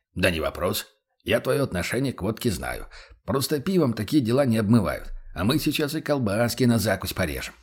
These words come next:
По ходу этого недолгого монолога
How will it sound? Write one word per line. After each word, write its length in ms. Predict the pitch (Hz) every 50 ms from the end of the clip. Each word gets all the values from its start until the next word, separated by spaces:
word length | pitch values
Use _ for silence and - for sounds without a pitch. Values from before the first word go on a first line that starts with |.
| _ _ _ _ _ _ _ _ _ _ _ _ -
По 80 | - -
ходу 220 | - 156 143 143
этого 500 | 139 135 - 123 123 123 123 - - - _ -
недолгого 640 | 123 127 123 123 117 120 117 113 107 104 104 107
монолога 540 | 101 107 101 101 101 117 143 135 113 98 -